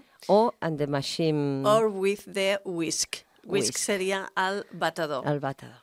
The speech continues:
Speaker 2: Ok, very
Speaker 1: Molt
Speaker 2: good.
Speaker 1: bé.
Speaker 2: Let's go. Bake. Bake és hornear, eh?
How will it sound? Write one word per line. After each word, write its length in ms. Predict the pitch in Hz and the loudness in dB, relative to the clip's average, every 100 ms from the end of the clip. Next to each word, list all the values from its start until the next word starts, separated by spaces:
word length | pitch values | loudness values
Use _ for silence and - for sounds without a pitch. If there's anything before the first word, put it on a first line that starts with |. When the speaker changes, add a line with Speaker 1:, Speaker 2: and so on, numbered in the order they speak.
| - | -2
Speaker 2:
Ok, 240 | 220 - - - _ _ | -2 -2 -10 -16 _ _
very 240 | 180 175 | -4 -4
Speaker 1:
Molt 100 | 170 | -4
Speaker 2:
good. 80 | 175 | -8
Speaker 1:
bé. 80 | - - - - - - - - _ _ - | -10 -20 -20 -18 -20 -20 -20 -20 _ _ -2
Speaker 2:
Let's 200 | 320 349 | 0 0
go. 340 | 269 180 170 - | 2 4 2 -4
Bake. 680 | 202 240 214 165 - - _ | -4 2 2 0 -4 -16 _
Bake 380 | 196 247 294 320 | -4 -4 -2 -6
és 140 | - - _ | -8 -14 _
hornear, 640 | - 196 165 156 147 143 - _ _ | -2 -2 -4 -8 -6 -6 -8 _ _
eh? 280 | 170 190 | -6 -4